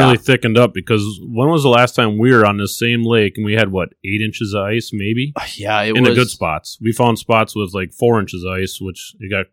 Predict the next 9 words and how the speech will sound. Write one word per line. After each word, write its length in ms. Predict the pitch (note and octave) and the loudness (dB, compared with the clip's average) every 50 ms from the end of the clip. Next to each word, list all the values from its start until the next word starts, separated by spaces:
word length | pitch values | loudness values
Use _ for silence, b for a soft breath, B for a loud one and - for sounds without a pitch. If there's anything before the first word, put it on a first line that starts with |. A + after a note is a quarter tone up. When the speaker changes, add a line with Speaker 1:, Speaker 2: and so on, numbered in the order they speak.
| _ | _
Speaker 1:
pretty 160 | - A#2+ A2 | -6 -6 -4
sketchy 420 | F#2 - - - G2+ F#2+ - F#2+ F#2 | -4 -8 -10 -10 -10 -10 -10 -12 -12
in 60 | F#2 | -10
the 60 | F#2 | -10
middle 240 | F#2 F#2+ G2 F#2+ F2+ | -10 -8 -8 -8 -6
of 100 | F2 F2+ | -8 -8
that 60 | A#1+ D#2+ | -8 -8
lake. 300 | G2 G2 F#2 F2 - _ _ _ _ _ _ _ _ _ _ _ - | -8 -8 -10 -10 -12 _ _ _ _ _ _ _ _ _ _ _ -8
Um, 640 | F2 F2+ F2+ F#2 F#2 F2+ F2+ F#2 F2+ F2 E2+ E2 | -6 -4 -2 -2 -2 -2 -4 -4 -6 -10 -10 -14